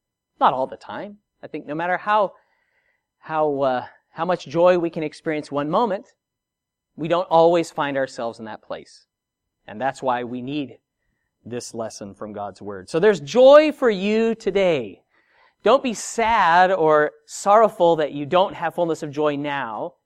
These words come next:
Do you want fullness of joy? God has it, and he offers it to you.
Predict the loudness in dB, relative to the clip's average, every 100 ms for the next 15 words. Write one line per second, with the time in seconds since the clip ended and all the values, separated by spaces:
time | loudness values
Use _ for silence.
0 | -18 -6 0 2 4 4 2 2 0 0
1 | -2 -6 -6 -6 -4 -4 -2 2 2 0
2 | -4 -2 -4 -12 _ _ _ _ _ -14
3 | -10 -2 0 0 -4 -12 -16 -12 -8 -8
4 | -10